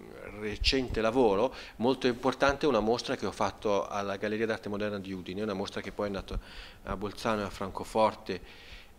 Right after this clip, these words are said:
e ha girato appunto in tre sedi diverse,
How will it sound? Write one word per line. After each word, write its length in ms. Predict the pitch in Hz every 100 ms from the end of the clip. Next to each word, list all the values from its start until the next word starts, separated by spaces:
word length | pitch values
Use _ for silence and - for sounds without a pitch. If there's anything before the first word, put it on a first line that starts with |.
| -
e 1400 | 101 98 92 90 90 87 85 82 82 82 76 73 65 73 92
ha 40 | 90
girato 360 | 95 107 107
appunto 260 | 104 110 104
in 60 |
tre 140 | 95 101
sedi 240 | - 113
diverse, 560 | 113 127 110 110 -